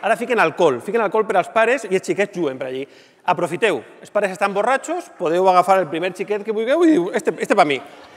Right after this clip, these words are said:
Podeu triar, eh, el més guapo, el més intel·ligent, no vos emporteu el pelirroig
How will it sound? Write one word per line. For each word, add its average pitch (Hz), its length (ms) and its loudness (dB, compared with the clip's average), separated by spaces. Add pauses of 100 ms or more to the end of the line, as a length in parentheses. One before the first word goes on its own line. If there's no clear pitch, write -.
(340)
Podeu 190 240 4
triar, 202 380 6 (520)
eh, 180 120 2
el 185 100 4
més 151 200 2
guapo, 170 400 6
el 185 60 4
més 165 160 -2
intel·ligent, 180 680 -4 (680)
no 160 140 -8
vos 170 120 -2
emporteu 175 460 -6
el 190 80 -4
pelirroig 147 460 -2